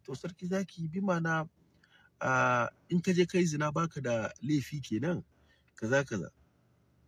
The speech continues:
Shi nake mata, "A'a, je kan shafi, zaki je ki ga su Sheikh Abu Fatai, su Sheikh Man Nasir Ado Musa, su Sheikh Junaidu sun yi bayani akan haka."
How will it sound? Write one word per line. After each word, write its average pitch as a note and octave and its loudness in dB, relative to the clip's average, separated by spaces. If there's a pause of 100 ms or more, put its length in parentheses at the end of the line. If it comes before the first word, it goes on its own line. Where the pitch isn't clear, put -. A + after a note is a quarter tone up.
(400)
Shi - -6
nake C#3 0
mata, B2+ -2
"A'a, A#2 -4
je C3 0
kan D#3 -2
shafi, G#2 -4
zaki B2+ -4
je A#2+ -4
ki G#2 -10
ga G#2 -4 (480)
su - -12
Sheikh A#2+ -8
Abu A#2 -2
Fatai, G#2+ -8 (520)
su - -14
Sheikh B2 -8
Man A#2 -2
Nasir A2+ -4
Ado G2+ -6
Musa, A#2+ -6 (140)
su - -12
Sheikh A#2+ -6 (100)
Junaidu A#2 -4
sun A#2+ -4
yi A#2+ -2
bayani F2+ -4 (880)
akan F#2+ -4
haka." - -10